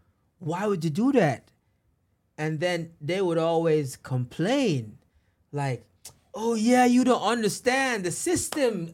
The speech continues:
is against us as a, as a, as a black man in America. You don't know what it's like." And I'm like, "I live here."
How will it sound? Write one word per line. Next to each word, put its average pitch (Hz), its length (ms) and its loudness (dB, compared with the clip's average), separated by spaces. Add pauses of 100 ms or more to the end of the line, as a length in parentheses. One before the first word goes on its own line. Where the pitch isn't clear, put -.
is 202 180 -2
against 262 640 0
us 165 320 -4
as 185 240 -2
a, 156 240 0 (420)
as 190 220 0
a, 170 180 -2 (400)
as 190 140 0
a 180 80 0
black 240 360 -2
man 262 320 4
in 226 120 0
America. 262 520 0
You 262 120 -2
don't 269 140 0
know 254 120 2
what 240 140 4
it's 151 180 -2
like." 262 400 2
And 190 100 -6
I'm 277 200 -6
like, 247 220 -10 (1000)
"I 247 80 -10
live 277 240 -4
here." - 260 -14